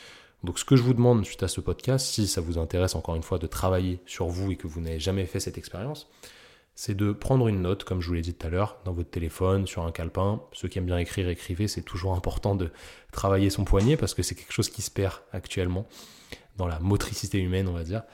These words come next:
Notez ce qui vous fait plaisir, euh, dans votre journée, ce qui vous procure du bonheur, et essayez de mettre l'accent dessus et de diminuer l'accent sur ce qui ne vous procure pas vraiment de bonheur pour éviter de perdre votre temps, de perdre de l'argent. Encore une fois, l'argent, c'est le nerf de la guerre, malheureusement,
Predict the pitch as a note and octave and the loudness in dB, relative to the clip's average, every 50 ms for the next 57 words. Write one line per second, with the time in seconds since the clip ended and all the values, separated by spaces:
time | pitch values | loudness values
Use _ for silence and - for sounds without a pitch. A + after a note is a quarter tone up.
0 | - - - - - - - - - _ _ _ _ _ - A2 A2+ A#2+ - A2 | -20 -20 -20 -20 -20 -20 -20 -20 -20 _ _ _ _ _ 4 8 8 8 10 8
1 | G#2 G#2 G#2 - - - - - - - G2+ F#2 F2+ - G#2+ G2 - G2 F#2+ F2 | 6 4 4 0 -8 -14 -14 -12 -8 -6 -6 -6 -2 -2 -2 0 2 0 0 2
2 | F2 G2 G2+ G2+ - - - - F#2 F2 E2+ E2 E2 E2 F2 F2+ E2+ F2+ E2+ F2+ | 2 2 2 2 0 -6 -12 -10 -8 -6 -6 -6 -6 -4 -2 0 0 0 0 0
3 | F2 F2 G#2+ A#2+ - - G#2+ G2 G2 - - B2 A2+ - - B2+ A2+ G2 G2 G2 | 0 2 2 0 0 0 -2 0 2 4 4 4 4 6 4 4 4 4 2 0
4 | F#2 F2+ F2+ F#2 A2 A2+ - - - - _ - _ _ - G2+ F#2+ F2+ - - | 0 0 0 0 0 -2 -4 -8 -16 -20 _ -20 _ _ -2 0 0 0 2 2
5 | A#2+ A2+ G#2+ F#2+ F#2+ F#2+ - - - F#2+ F#2+ F#2 - - A2 G#2 G2 F2+ - - | 2 2 2 2 2 0 0 -2 0 0 0 0 0 0 0 0 0 0 -2 -2
6 | - G2+ B2 C#3 C#3 - _ _ _ _ _ _ _ _ - G#2+ F#2 E2+ F#2+ F2 | -2 -2 -2 -2 -4 -10 _ _ _ _ _ _ _ _ -6 -6 -2 0 0 0
7 | F2 F#2+ A2 A2+ A2+ A2 G#2+ A2+ A2 G#2+ F#2 - - G#2 G#2 - - - - - | 2 4 4 6 6 6 6 6 4 4 2 0 0 -2 -2 -2 -4 -6 -6 -6
8 | - - - F#2 - - F#2 F2+ E2+ E2+ F2 - - - - F#2 - - - - | -6 -4 -4 -4 -4 -2 -4 -4 -4 -4 -4 0 0 0 0 0 -2 -2 -4 0
9 | - C3+ B2 A2 G2+ F#2+ F#2+ F#2+ F#2 E2 E2+ E2 E2+ F2 G2 - - - - _ | 2 2 2 2 2 2 2 2 0 0 0 0 0 0 -2 -4 -6 -20 -20 _
10 | _ _ _ _ _ _ _ _ _ _ _ _ _ - - - - F#2 F2 F2 | _ _ _ _ _ _ _ _ _ _ _ _ _ -20 -10 -4 -2 0 0 0
11 | F2 D#2+ D#2+ - G#2+ G2 F2+ E2 - - G#2 G#2+ G#2 G2 E2+ D#2+ F#2 - F#2+ E2 | 0 -2 -2 0 0 2 2 0 0 0 2 2 2 2 0 -4 -6 -8 -6 -4
12 | F2 F2 - - F2+ E2 - G2 A2 C3+ C#3 - - - - - _ _ _ _ | -4 -4 -4 -4 -6 -2 0 2 2 0 0 -4 -12 -20 -20 -20 _ _ _ _
13 | _ _ - G2 E2 - F#2+ F2+ E2+ D#2+ E2+ E2 E2 D2+ D2 D#2 E2+ F2 F#2 G2 | _ _ -10 -8 -4 -2 0 0 0 0 0 -2 -2 -2 -4 -4 -4 -4 -4 -4
14 | F2+ D#2+ - E2 D#2+ - - F#2+ F2 E2 D#2+ E2 E2+ E2+ - - D#2+ E2 E2 E2 | -6 -6 -6 -6 -8 -4 -2 -2 -2 -2 -2 -4 -6 -6 -6 -6 -6 -4 -4 -4
15 | D#2+ E2 D#2+ E2 D#2+ E2 F2 E2+ E2 D#2+ D#2+ D#2+ D#2+ D#2 D#2+ D#2 D#2 E2+ F2 G#2 | -4 -4 -4 -4 -2 -2 -2 -2 -2 -2 -4 -6 -6 -6 -6 -6 -6 -4 -6 -6
16 | - | -8